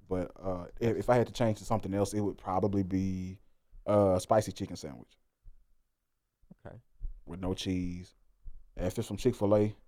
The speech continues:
Speaker 1: I could just eat it the way it is.
Speaker 2: Yeah.
Speaker 1: I ain't got, well, with the pi-, I, I put the pickles on there.
Speaker 2: Yeah. You need
Speaker 1: Put the pickles on there.
Speaker 2: Yeah.
Speaker 1: I c-, I could do that.
Speaker 2: That, man, hey. I'm hungry. I ain't ate nothing all day. You got me
Speaker 1: Oh,
Speaker 2: thinking
Speaker 1: okay.
Speaker 2: now.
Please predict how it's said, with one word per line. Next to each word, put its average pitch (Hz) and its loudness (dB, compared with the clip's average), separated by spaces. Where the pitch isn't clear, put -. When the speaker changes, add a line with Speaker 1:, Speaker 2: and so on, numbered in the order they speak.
Speaker 1:
I - -4
could - -6
just 98 -4
eat 101 0
it 92 0
the 95 0
way 95 4
it 92 -2
is. 95 -4
Speaker 2:
Yeah. 101 -10
Speaker 1:
I 92 -2
ain't 98 2
got, - -2
well, 92 2
with 85 -8
the - -18
pi-, 131 6
I, 120 6
I 120 4
put 139 2
the 113 -8
pickles 104 2
on 85 -4
there. 80 -12
Speaker 2:
Yeah. 104 -6
You 117 -10
need 131 -10
Speaker 1:
Put 113 0
the - -14
pickles 92 0
on 87 -6
there. - -8
Speaker 2:
Yeah. - -8
Speaker 1:
I 95 0
c-, - -4
I - 0
could - -4
do 92 -2
that. 85 -10
Speaker 2:
That, - -10
man, 110 -12
hey. 95 -14
I'm 107 -6
hungry. 101 -8
I 92 -12
ain't 95 -12
ate 90 -12
nothing 95 -8
all 90 -8
day. 85 -14
You - -8
got 90 -10
me 95 -12
Speaker 1:
Oh, - -4
Speaker 2:
thinking - -6
Speaker 1:
okay. - -14
Speaker 2:
now. 90 -4